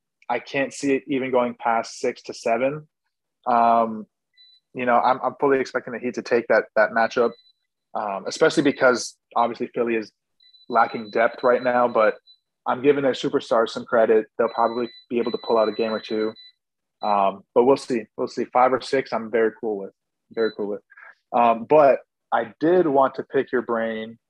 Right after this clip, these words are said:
get your opinion on, uh, and it, it's probably looking too far ahead. You never wanna overlook an opponent, but the good thing is all we do is talk about it. We don't actually gotta go out there and execute. So, um, assuming the Heat get past Philly,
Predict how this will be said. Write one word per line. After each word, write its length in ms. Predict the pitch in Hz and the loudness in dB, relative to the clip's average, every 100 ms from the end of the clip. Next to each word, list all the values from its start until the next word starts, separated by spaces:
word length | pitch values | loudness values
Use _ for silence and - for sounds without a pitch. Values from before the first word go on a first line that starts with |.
| 117 | -2
get 180 | 120 - | -2 0
your 100 | 110 | -2
opinion 400 | - 120 117 110 | -2 -6 -2 0
on, 300 | 107 104 104 _ _ _ _ - | 2 0 -4 _ _ _ _ -4
uh, 140 | 107 120 | -2 0
and 120 | 127 | 0
it, 80 | 120 | 0
it's 120 | 156 | -4
probably 360 | - 156 170 160 | 2 2 4 2
looking 260 | 156 156 | 0 -2
too 140 | 139 147 | -8 -4
far 220 | 151 139 | 2 2
ahead. 280 | 120 120 117 _ _ | 2 -2 -4 _ _
You 160 | 120 117 | -16 -4
never 180 | 127 127 | -2 0
wanna 160 | 131 | 0
overlook 320 | 127 127 127 131 | 0 0 -2 -4
an 60 | |
opponent, 400 | 123 - 117 117 | -10 -4 -4 -4
but 180 | 113 107 - _ _ _ | -4 -6 -8 _ _ _
the 80 | 117 | -6
good 180 | 120 127 | -2 -2
thing 120 | 131 | 0
is 140 | 120 110 | 0 2
all 120 | 113 | 2
we 80 | 110 | 2
do 100 | 117 | -2
is 120 | 107 | -4
talk 260 | - 110 107 | -2 -2 -2
about 220 | - 104 | -4 -4
it. 80 | 104 | -2
We 60 | 110 | -4
don't 140 | 110 | -4
actually 220 | 107 - 110 | -4 -6 -4
gotta 200 | 101 101 | -4 0
go 120 | 104 | -2
out 80 | 101 | 0
there 100 | 104 | -2
and 80 | 104 | -4
execute. 420 | - - 101 - | -8 -12 -12 -6
So, 260 | 113 104 101 - - - _ | 0 0 0 -10 -20 -20 _
um, 460 | - 110 107 98 95 _ _ _ _ _ _ _ - | 0 4 6 4 0 _ _ _ _ _ _ _ -2
assuming 520 | 123 - 165 170 165 | -2 0 0 0 0
the 80 | 139 | 0
Heat 260 | 139 127 | 2 2
get 200 | 123 123 | 2 2
past 280 | 127 120 - | 2 0 0
Philly, 280 | 113 101 | -4 -4